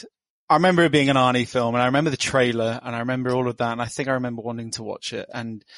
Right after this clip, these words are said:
I believe it was something I watched with fucking adverts on the T V that interrupted it at all, all moments, because I think this is one of those examples where I don't remember, you know, like,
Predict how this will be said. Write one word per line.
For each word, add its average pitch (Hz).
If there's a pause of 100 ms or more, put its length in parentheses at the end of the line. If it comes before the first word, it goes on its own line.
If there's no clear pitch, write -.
(200)
I 120
believe 123
it -
was 110
something 107
I 107
watched -
with -
fucking 110
adverts 107
on 95
the -
T -
V 107
that 95
interrupted 107
it -
at 104
all, 104
all 110
moments, 110 (340)
because 123
I 127
think 123
this 117
is 117
one 120
of 117
those 110
examples 110
where 110 (880)
I 135
don't 147
remember, 135
you 139
know, 143
like, 131